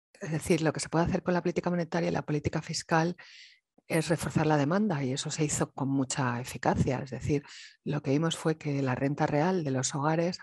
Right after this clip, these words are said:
aumentó durante la pandemia. Es la primera recesión de la historia en la que hemos visto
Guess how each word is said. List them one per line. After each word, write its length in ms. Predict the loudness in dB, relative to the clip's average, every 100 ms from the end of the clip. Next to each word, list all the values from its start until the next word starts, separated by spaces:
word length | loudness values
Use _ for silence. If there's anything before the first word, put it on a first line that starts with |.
| -2
aumentó 500 | 0 0 0 0 2
durante 460 | 2 0 -2 -2
la 100 | -4
pandemia. 540 | -2 -2 0 2 0 0 -8 -16 -18 -18 -20 _ _
Es 160 | -8 -2
la 80 | 2
primera 280 | 4 4
recesión 720 | 4 2 0 2 4 2 0 -6
de 120 | 0
la 100 | 2
historia 580 | 0 0 2 2 0 -2
en 120 | 0 2
la 120 | 0
que 80 | -2
hemos 140 | -4
visto 380 | -4 -2 -2